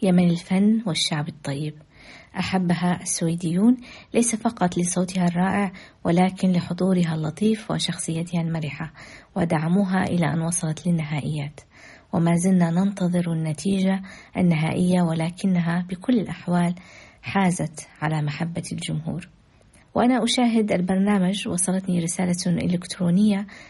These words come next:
من أمل الباشا، وهي واحدة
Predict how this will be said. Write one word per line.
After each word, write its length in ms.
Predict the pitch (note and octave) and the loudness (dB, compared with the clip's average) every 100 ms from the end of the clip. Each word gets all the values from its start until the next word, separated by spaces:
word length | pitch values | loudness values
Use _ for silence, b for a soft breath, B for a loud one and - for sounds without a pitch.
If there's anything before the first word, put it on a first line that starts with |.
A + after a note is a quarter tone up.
| B | B
من 240 | G3+ G3 - | -2 0 2
أمل 260 | A#3 G3+ | 2 4
الباشا، 520 | E3+ D#3+ D#3 D#3+ D#3+ - B B B | 2 0 -2 -4 -8 -10 B B B
وهي 260 | F#3 E3+ F#3 | -4 0 2
واحدة 480 | F3+ F3+ - G3+ | 2 0 0 -2